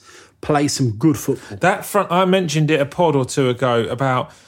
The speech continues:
Speaker 2: we have got into a period now under Arteta where every single one of our front players is out of form, and they now are all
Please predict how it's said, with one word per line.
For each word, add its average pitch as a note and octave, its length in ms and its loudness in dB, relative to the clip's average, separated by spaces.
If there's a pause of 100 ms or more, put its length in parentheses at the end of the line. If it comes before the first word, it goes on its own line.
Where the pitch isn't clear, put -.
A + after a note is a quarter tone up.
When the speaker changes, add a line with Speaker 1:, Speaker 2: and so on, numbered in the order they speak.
(140)
Speaker 2:
we E3 180 4
have E3+ 120 0
got E3 220 2
into C#3 280 2
a C3+ 60 2
period C#3 640 2
now A#2+ 300 0
under B2+ 240 0
Arteta B2+ 680 0
where B2 320 0 (160)
every D3+ 300 2
single C#3 340 0
one C#3 160 2
of B2 160 -2
our A#2+ 160 2
front - 380 -4
players A#2 380 0
is A#2+ 120 -6
out B2+ 220 -2
of A2+ 60 -12
form, G#2+ 380 -4 (300)
and C3+ 120 2
they E3 160 2
now E3 280 4
are D3 260 2
all C3+ 460 0